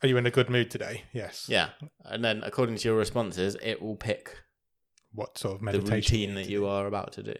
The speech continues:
Speaker 1: Interesting. I'll check it out.
Speaker 2: That's how
Speaker 1: When's
Speaker 2: I
Speaker 1: it
Speaker 2: read
Speaker 1: out?
Speaker 2: it.
Speaker 1: June the fifteenth.
Speaker 2: Fifteenth.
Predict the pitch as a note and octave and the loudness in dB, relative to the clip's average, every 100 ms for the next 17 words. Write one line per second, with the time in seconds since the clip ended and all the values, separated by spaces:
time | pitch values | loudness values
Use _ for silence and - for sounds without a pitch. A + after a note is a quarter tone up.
0 | - _ _ A3+ A#3+ - - - - - | -14 _ _ -2 -2 -4 -6 -14 -18 2
1 | G#3+ - B2+ D3+ E3+ - - D3 F#2+ F#2 | 4 4 4 8 8 6 0 0 2 4
2 | C3+ F3 - - D#3 D3+ C#3+ C#3+ - C#3 | 4 4 2 -4 -2 -2 2 0 2 0
3 | F#2+ - A#2 - G2 | 0 -4 -6 -2 -4